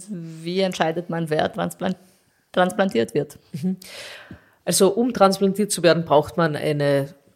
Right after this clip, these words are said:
Speaker 2: terminale Niereninsuffizienz. Ja. Das muss nicht unbedingt schon an der Dialyse sein, aber es muss eine terminale Niereninsuffizienz sein, die keine Hoffnung auf Besserung hat durch irgendeine Therapie der Art. Also, weil natürlich,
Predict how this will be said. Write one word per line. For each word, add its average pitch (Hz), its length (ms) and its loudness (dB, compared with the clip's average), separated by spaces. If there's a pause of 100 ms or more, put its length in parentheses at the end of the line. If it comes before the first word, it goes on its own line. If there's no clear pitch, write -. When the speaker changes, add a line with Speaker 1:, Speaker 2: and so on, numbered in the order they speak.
(360)
Speaker 2:
terminale 147 600 2
Niereninsuffizienz. 135 1080 -6
Ja. 160 180 -2
Das - 480 -4 (220)
muss 202 280 -2
nicht 196 140 -4
unbedingt 196 400 0
schon 175 140 2
an 175 140 2
der 160 100 4
Dialyse 165 500 0
sein, 185 460 2
aber 160 420 2
es 165 160 -8
muss 190 260 -2
eine 165 200 -2
terminale 143 520 -2
Niereninsuffizienz 175 960 0
sein, 160 200 2
die 160 60 -4
keine 160 500 0
Hoffnung 165 340 0
auf 156 180 0
Besserung 151 560 0
hat - 340 2
durch 160 140 -2
irgendeine 151 480 -4
Therapie 151 440 -2
der 151 180 -4
Art. - 420 -4
Also, 135 220 -4 (800)
weil 180 160 4
natürlich, 175 420 2